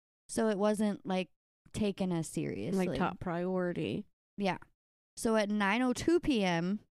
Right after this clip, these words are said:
Speaker 1: a neighbor walking through the hall heard gunshots coming from Ruthie's apartment. So she called nine one one and reported it. At nine oh four they received another call from a different neighbor that heard gunshots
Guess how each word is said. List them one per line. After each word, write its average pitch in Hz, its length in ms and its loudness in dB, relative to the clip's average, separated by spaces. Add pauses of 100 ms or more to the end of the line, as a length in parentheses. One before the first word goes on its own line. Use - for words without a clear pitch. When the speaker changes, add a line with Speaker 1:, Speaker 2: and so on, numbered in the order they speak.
(120)
Speaker 1:
a 202 80 2
neighbor 214 500 4
walking 208 560 2
through 208 320 4
the 190 140 4
hall 190 500 4 (440)
heard 208 260 2
gunshots - 880 -2 (360)
coming 214 380 2
from 196 260 0
Ruthie's 185 400 -2
apartment. 170 480 -4 (360)
So - 160 -10
she - 420 -2
called 190 320 2
nine 165 280 2
one 147 180 2
one 123 340 -2 (300)
and 185 120 2
reported 175 480 -2
it. - 180 -10 (680)
At 165 180 2
nine 175 300 0
oh 165 120 -2
four 226 960 2 (500)
they 196 180 4
received 196 420 2
another 190 540 2
call 202 420 2
from 190 300 -2
a 170 60 -2
different 233 560 2
neighbor 175 580 0
that 196 280 2
heard 180 320 2
gunshots - 880 -2